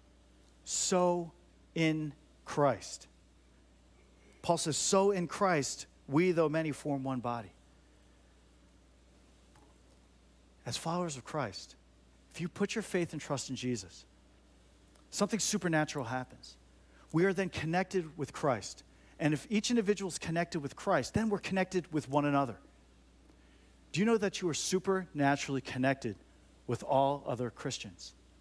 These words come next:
Whether you like it or not, no, but, like, you're all supernaturally connected with every other Christian. Again, this is not a solo effort. We're all part of one body in Christ. We've all received the gift of the Holy Spirit who lives inside of us, and therefore we're all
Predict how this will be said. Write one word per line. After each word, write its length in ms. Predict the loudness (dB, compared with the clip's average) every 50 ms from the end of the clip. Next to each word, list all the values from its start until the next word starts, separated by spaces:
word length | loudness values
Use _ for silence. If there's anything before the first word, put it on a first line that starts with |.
| -20 _ _ _ _ _ _ _ -20 -20 -20 -6 -2
Whether 140 | 0 2 4
you 100 | 4 6
like 220 | 6 4 4 4
it 80 | 0 -2
or 60 | 0
not, 260 | 0 0 -2 -2 -6 -14 -20 -2 2 2
no, 80 | 2
but, 220 | 4 4 4 4 4
like, 200 | 4 4 2 2
you're 200 | 4 2 4 6
all 240 | 6 6 6 4
supernaturally 680 | 2 0 -2 -2 0 0 2 2 2 2 2 0 -2 -2
connected 600 | -2 -2 0 2 2 2 2 0 0 0 -2 -2 -8 -20 -20 -20 -20 -20 -20 -20 -20 -4 -2
with 160 | 0 0 2
every 240 | 0 0 2 2 2
other 160 | 2 2 0
Christian. 400 | -2 -4 -6 -8 -8 -10 -14 -16 -16 -20 -20 _ _ -20 -20 -20 -20 _ _ _ -4
Again, 160 | 0 0 0
this 100 | 0 0
is 80 | -2 0
not 160 | 0 2 2
a 20 | 0
solo 340 | -2 -2 -2 0 0 0
effort. 280 | 0 -2 -2 -6 -8 -10 -12 -18 -20 -20 -20 -20 -20 -12 -4
We're 100 | 0 2
all 120 | 2 2 2
part 220 | 0 -2 -2 -2
of 120 | -2 0
one 160 | 0 0 2 2
body 320 | 2 2 2 0 -4 -6 -6 -4
in 240 | -4 -4 -4 -6
Christ. 580 | -8 -8 -4 -4 -2 -2 -4 -6 -8 -12 -14 -16 -20 -20 -20 _ -20 -20 -20 -20 _ _ -20 -18 -10 -6
We've 100 | 0 2
all 180 | 4 4 4 4
received 440 | 2 0 0 0 0 0 0 0
the 40 | 0
gift 220 | 0 0 0 0 -2
of 60 | -4
the 80 | -4
Holy 180 | -2 0 0 0
Spirit 300 | 0 -2 -2 0 0 0
who 80 | 0 0
lives 180 | 0 -2 -2
inside 300 | -6 -4 -2 -2 0 0
of 80 | 0 -2
us, 160 | -2 -2 0
and 80 | 0 0
therefore 280 | 0 -2 -2 -4 -4
we're 160 | -2 -2 -2
all 380 | 0 0 2 4 4 2 0